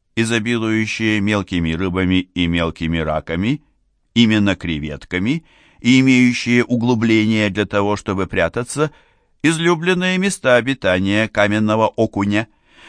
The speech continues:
Его находят здесь из года в год на большой глубине,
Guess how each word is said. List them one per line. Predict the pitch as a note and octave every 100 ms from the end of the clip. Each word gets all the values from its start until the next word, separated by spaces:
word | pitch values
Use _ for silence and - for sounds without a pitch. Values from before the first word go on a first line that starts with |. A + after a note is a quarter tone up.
| -
Его | - G2 E3 A#3
находят | A3 - G#3 F3+ D3
здесь | A2+ B2+ E3
из | C#3+ A#2
года | G#2+ D3 C3
в | G#2+
год | A2+ C#3+ -
на | G#2+ A2
большой | G#2 G2+ A2+ G2+
глубине, | E2+ E2+ D#2+ D#2 E2+ B2